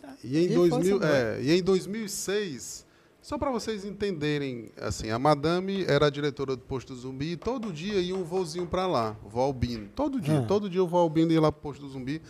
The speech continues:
Speaker 2: ficava, chegava de manhã, passava o dia no Posto do Zumbi, fazia as refeições lá e final de tarde ele, porque ele morava sozinho.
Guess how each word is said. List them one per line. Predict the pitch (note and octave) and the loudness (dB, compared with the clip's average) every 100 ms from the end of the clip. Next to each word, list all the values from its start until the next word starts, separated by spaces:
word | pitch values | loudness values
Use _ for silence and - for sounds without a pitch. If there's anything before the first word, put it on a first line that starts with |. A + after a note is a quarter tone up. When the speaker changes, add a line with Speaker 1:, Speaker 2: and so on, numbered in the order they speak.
| - - - _ | -20 -20 -20 _
Speaker 2:
ficava, | - B2+ D3+ D3+ B2+ | -6 6 8 10 6
chegava | - C3 B2+ C3 | 4 6 6 4
de | C#3 | 0
manhã, | E3 E3 F#3 | -2 -2 0
passava | F3+ E3+ - E3+ | 2 4 4 4
o | D#3+ | 4
dia | F3+ | 0
no | A#3 | 0
Posto | - F#3+ E3+ | 2 2 2
do | E3+ | 0
Zumbi, | E3+ D#3+ F#3+ F#3 | -2 0 -2 0
fazia | D3+ D3 | -2 -2
as | D3+ | -2
refeições | D3+ D3+ C#3+ D3+ D3 | -2 -4 -6 -6 -4
lá | E3+ | -2
e | E3 | -4
final | E3+ E3+ G3 | -4 -2 -2
de | F3+ | -4
tarde | E3 E3+ E3+ | -4 -4 -2
ele, | F#3 D3 | -6 -4
porque | D#3 | -2
ele | D#3 | 0
morava | D3+ D#3 D#3 | 0 0 -4
sozinho. | E3 E3+ C3+ G#2+ | -8 -8 -8 -12